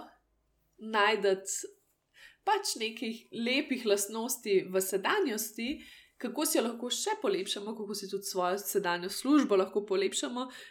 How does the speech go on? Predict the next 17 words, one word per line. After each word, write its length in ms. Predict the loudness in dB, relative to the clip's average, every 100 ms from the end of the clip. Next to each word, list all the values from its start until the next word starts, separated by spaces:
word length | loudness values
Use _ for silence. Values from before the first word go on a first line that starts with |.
| _
pa 100 | 0
vidi, 300 | 4 4 4
da 220 | 4 4
če 140 | 4 0
je 60 |
slučajno, 540 | -2 -2 0 2 0 -4 -8 -8 -10 -12
če 140 | -8 -8
je 640 | -8 -10 -10 -10 -10 -12 -18 _ _
zelo, 280 | -4 0 0
zelo 240 | 2 0 0
grozno, 760 | 0 -2 -4 -6 -8 -8 -10 _ _ _ _ _ _ _ _ -4
zelo, 260 | 0 0
zelo 220 | 2 2 2
grozno 380 | -6 -8 -10 -14
v 60 | -10
tvoji 160 | -8
službi 500 | -8 -6 -6 -4 -6